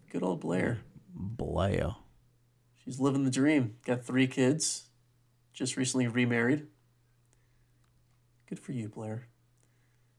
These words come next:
Speaker 2: Uh,
Speaker 1: Not
Speaker 2: she
Speaker 1: much in the
Speaker 2: was
Speaker 1: way of a
Speaker 2: a
Speaker 1: filmography. <laughs>
Speaker 2: She was, like, on Survivor Philippines and tied for second place.
Speaker 1: There you go.
Speaker 2: And voted fan favorite and was awarded a hundred thousand dollars.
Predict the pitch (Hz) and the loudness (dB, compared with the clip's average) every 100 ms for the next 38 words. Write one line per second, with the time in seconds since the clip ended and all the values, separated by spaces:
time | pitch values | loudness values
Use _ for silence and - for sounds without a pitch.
0 | - 104 98 98 202 202 196 196 170 170 | -14 -8 -2 2 2 4 4 6 8 10
1 | 165 143 135 147 131 123 117 - - - | 8 8 6 8 8 6 4 -2 -8 -8
2 | - 139 - - _ _ _ - - - | -8 -14 -16 -20 _ _ _ -14 -12 -10
3 | - - - 104 101 101 98 _ _ - | -12 -12 0 2 4 4 0 _ _ 0
4 | 104 101 95 - - 104 95 92 107 101 | 2 2 0 -4 -4 -2 2 6 6 6
5 | 85 - 113 107 104 95 98 104 85 - | 2 4 4 4 4 4 2 0 -2 2
6 | 104 101 - 85 98 101 101 107 101 - | 2 2 -2 -2 -2 -2 -4 -2 -2 -2
7 | - - _ _ _ _ _ - 202 262 | -6 -12 _ _ _ _ _ -8 -4 0
8 | - 190 - _ _ _ _ _ _ - | -2 -2 -8 _ _ _ _ _ _ -16
9 | - 104 95 98 98 95 - 104 104 98 | -4 -2 2 4 4 2 2 2 4 2
10 | 104 101 95 90 - 98 95 95 92 92 | 2 4 2 0 -2 -2 -2 0 2 2
11 | 92 98 95 98 - 87 107 92 90 87 | 2 2 0 -2 -2 -4 -2 -4 -4 -4
12 | 104 - | -6 -8